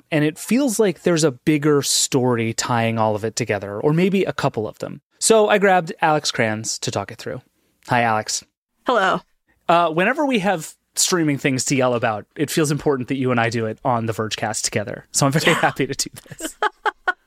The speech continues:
Speaker 1: The first thing we need to do is we need to, we need to explain the truth to some people about what is going on with Disney.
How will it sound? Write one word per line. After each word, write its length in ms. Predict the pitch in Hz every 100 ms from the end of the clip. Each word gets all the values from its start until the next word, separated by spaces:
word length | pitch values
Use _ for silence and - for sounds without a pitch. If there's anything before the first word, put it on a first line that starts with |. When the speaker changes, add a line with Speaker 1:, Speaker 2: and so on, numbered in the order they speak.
| -
Speaker 1:
The 80 | 185
first 200 | 175 294
thing 160 | 349 311
we 80 | 262
need 140 | 226
to 80 | 180
do 140 | 185
is 160 | 160 139
we 80 | 165
need 180 | 180 160
to, 220 | 156 143
we 100 | 143 156
need 160 | 170
to 100 | 156
explain 360 | 156 - 143 131
the 80 | 120
truth 360 | - 123 -
to 100 | -
some 160 | - 113
people 380 | 113 110 107 110
about 240 | 120 120
what 100 | 113
is 120 | 113 -
going 240 | 113 104
on 180 | 104 98
with 140 | 98
Disney. 440 | - 92 107 113